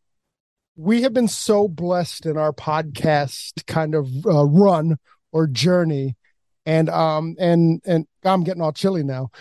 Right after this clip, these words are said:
but we, uh, you know, we get to, we get to, uh, do some pretty cool stuff. We get to get invited to some pretty cool stuff. And, and today on the podcast, we have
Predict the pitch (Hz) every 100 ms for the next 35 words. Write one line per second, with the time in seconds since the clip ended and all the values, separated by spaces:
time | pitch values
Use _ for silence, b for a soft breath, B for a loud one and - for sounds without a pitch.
0 | B - 190 214 220 208 196 190 226 220
1 | 247 294 285 196 208 226 - 226 202 196
2 | 156 202 185 185 196 185 185 165 180 165
3 | 165 170 - 156 165 175 165 135 165 165
4 | 156 165 - 151 165 160 147 156 147 -
5 | 160 147 147 - - 160 156 156 156 151
6 | 160 175 175 170 160 151 160 151 165 151
7 | - 151 151